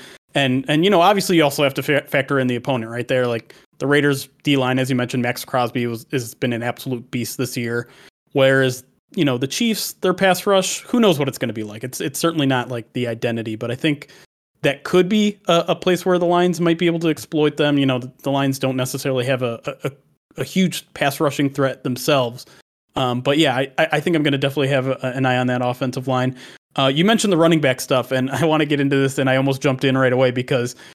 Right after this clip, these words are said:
one thing that I love about the Baltimore Ravens is they, they prove my, one of my favorite things that I like to say, which is running backs don't matter. Uh, because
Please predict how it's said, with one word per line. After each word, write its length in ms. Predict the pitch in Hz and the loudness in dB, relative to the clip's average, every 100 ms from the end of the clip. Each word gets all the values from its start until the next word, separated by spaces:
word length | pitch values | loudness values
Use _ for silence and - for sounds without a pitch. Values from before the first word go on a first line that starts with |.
| _ _ | _ _
one 180 | - 165 | 0 2
thing 180 | 165 165 | 4 4
that 120 | 151 | 4
I 40 | 135 | 4
love 220 | 139 143 | 4 2
about 220 | 135 135 | 0 0
the 60 | 135 | 0
Baltimore 400 | 127 123 143 127 | -2 -2 -2 -2
Ravens 360 | 123 120 127 | -2 -4 -2
is 160 | 131 123 | -2 0
they, 260 | 123 123 _ - | -2 -2 _ -6
they 120 | 123 | -4
prove 380 | - 175 165 143 | -2 2 2 4
my, 420 | 143 131 123 123 - | 2 2 2 0 -2
one 180 | 147 | 0
of 40 | 143 | 2
my 120 | 135 | 2
favorite 360 | 135 135 135 127 | 2 0 0 -2
things 220 | 135 127 | -2 0
that 120 | 131 | 0
I 80 | 123 | 0
like 180 | 123 120 | 0 -2
to 60 | |
say, 200 | 131 160 | 0 2
which 180 | 131 131 | 2 0
is 140 | 131 131 | -2 0
running 200 | 127 123 | -2 -2
backs 220 | 123 - | -4 -4
don't 160 | 123 | -4
matter. 340 | 117 139 117 - - - _ _ - | -2 -2 -2 -8 -14 -20 _ _ -4
Uh, 280 | 135 120 117 | 0 0 0
because 580 | 135 135 139 123 120 | -2 0 2 2 -2